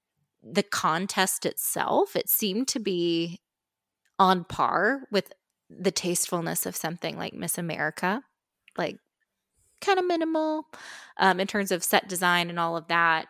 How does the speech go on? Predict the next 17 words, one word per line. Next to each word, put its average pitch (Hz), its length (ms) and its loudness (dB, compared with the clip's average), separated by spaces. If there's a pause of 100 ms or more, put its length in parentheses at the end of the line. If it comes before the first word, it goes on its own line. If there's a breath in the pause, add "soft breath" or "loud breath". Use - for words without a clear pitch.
Um, 165 380 -2
so 247 100 2
I 311 80 8
didn't, 427 240 6
I 247 80 6
didn't 254 320 4
mind 170 280 0
that. 247 200 2
San 254 220 2
Antonio 202 800 4
is 180 120 -2
a 170 40 -8
little 170 200 2
bit 170 120 0
of 165 120 -2
a 196 60 -2
stretch. - 720 0